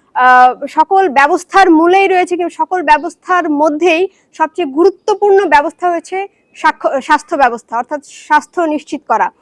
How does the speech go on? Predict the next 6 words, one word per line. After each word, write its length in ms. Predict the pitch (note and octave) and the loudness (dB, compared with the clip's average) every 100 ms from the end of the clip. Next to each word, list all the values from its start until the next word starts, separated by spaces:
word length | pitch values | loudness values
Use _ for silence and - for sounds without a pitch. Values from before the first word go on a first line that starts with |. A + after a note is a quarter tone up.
| _ _ - | _ _ -4
আপনি 340 | - F4 F#4 | -2 0 0
মানুষের, 640 | D4 C#4+ D#4+ F4+ F4+ D#4+ D4 - | 2 0 -2 -4 -4 -4 -8 -8
আপনার 320 | C4 D4+ D#4 | -6 -4 -4
শহরের 440 | - D4 D#4+ E4 | -4 -4 -2 -4
মানুষের 440 | C#4+ C#4 C#4+ D#4 D4 _ _ _ _ | -6 -8 -8 -8 -8 _ _ _ _
স্বাস্থ্যসেবা 720 | - E4 - - - G4 F#4+ | -4 -2 -2 -4 -2 2 2